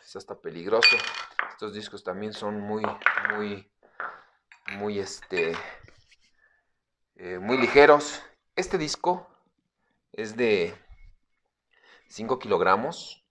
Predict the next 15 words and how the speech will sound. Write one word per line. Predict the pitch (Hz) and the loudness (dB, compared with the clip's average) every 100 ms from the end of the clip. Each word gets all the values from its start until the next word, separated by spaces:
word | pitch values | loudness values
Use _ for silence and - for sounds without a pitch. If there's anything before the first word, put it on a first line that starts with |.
| _ _ | _ _
Este | 139 139 135 | -8 -6 -6
solo | 123 117 | 2 2
disco | 110 113 - 160 - _ _ _ _ - - - _ _ - - _ _ _ | 2 -8 -8 -10 -10 _ _ _ _ -16 -16 -18 _ _ -16 -16 _ _ _
pesa | 143 139 - 151 - _ _ _ _ | 6 6 4 -6 -8 _ _ _ _
lo | 107 107 | -6 -2
de | 101 104 107 | 2 4 2
esta | - 110 | -2 -6
mancuerna. | 104 104 117 131 127 123 - _ _ _ _ _ _ _ _ _ _ | -4 -4 0 0 0 -10 -18 _ _ _ _ _ _ _ _ _ _
Entonces, | - 117 131 - - | -16 -12 -12 -12 0
tanto | 147 147 151 | 2 4 0
bulto | 120 127 143 139 165 175 - - - - _ _ _ _ | 2 0 -2 -2 -6 -6 -8 -10 -16 -20 _ _ _ _
no | 107 113 | -8 -8
sirve | 120 110 107 | -10 -4 -2
para | 95 90 | 0 0
nada. | 107 123 120 - | 2 2 0 -8